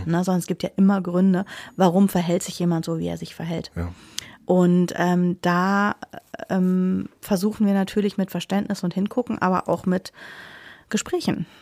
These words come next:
Speaker 2: ne, irgendwie, ähm, ähm, ranzukommen. Es ist nicht einfach, gerade, ich habe ja eingangs gesagt, wir kennen uns noch nicht so gut.
Speaker 1: Hm.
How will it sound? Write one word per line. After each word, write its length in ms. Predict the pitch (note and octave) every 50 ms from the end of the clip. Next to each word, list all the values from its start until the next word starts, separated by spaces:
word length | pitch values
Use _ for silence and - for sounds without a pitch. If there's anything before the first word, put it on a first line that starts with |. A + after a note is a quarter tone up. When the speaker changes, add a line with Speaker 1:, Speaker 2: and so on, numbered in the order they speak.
| -
Speaker 2:
ne, 300 | - F#3+ F#3+ G#3 A#3+ C4 -
irgendwie, 580 | G3 G3 G3 F#3+ F#3 - F#3+ F#3 F#3 F#3 F3+ F3+ - -
ähm, 420 | F3+ F3 E3+ E3+ F3 E3+ F3 - -
ähm, 440 | - - F3+ F3 - - F#3 - - E3+
ranzukommen. 640 | - F3 F3 E3+ - E3 - - E3 D#3+ D#3 D#3 E3
Es 100 | E3+ -
ist 140 | - - -
nicht 180 | C4 - - -
einfach, 560 | E3+ F3+ G#3+ - - C#4+ D#4 E4 - - - _ _ -
gerade, 420 | - F3+ F#3+ G3 G3 F#3+ F#3+ F#3+ - - - - _ _ _ _ _ _ _ _ _ _ _ - -
ich 160 | - - -
habe 140 | G3 - C#3+
ja 60 | A2+
eingangs 380 | D3+ G3 A3+ B3 B3 A#3 - -
gesagt, 300 | G#3+ G3 F#3+ F#3+ F#3+ - _ _ _ -
wir 340 | - - - F#3 F#3+ F#3+ F#3+
kennen 300 | - - G#3+ G3 G#3+ A#3
uns 260 | - B3 C4 C4 -
noch 140 | C4+ B3+ A3+
nicht 180 | A#3+ B3 A#3+ -
so 140 | - B3 A3+
gut. 380 | A#3 A#3 B3+ C#4+ D#4+ - - _
Speaker 1:
Hm. 220 | E2+ D#2+ D#2 D#2+